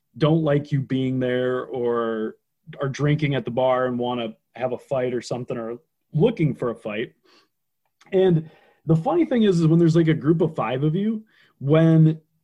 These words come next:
I don't know if you've had this, but, like, it will be different on who they're, like,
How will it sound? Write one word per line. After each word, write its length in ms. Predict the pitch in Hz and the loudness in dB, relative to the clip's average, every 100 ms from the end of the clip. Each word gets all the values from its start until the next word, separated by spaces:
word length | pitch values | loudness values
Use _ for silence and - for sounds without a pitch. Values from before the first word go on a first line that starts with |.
| _ _ 147 | _ _ 0
I 80 | |
don't 100 | 180 | 4
know 80 | 220 | 4
if 120 | 180 | 2
you've 100 | 165 | 2
had 260 | 139 143 160 | 0 2 2
this, 200 | 214 - | 0 -2
but, 260 | - 156 151 | 0 0 2
like, 280 | 139 117 _ _ _ - | -2 -4 _ _ _ 0
it 140 | 196 | 0
will 120 | 240 | 2
be 160 | 214 190 | 0 2
different 500 | 160 156 156 226 233 - | 2 2 2 0 -2 0
on 220 | 151 151 | 2 2
who 240 | 117 160 | 4 6
they're, 160 | 170 165 | 6 6
like, 420 | 151 139 120 - | 4 0 -2 -8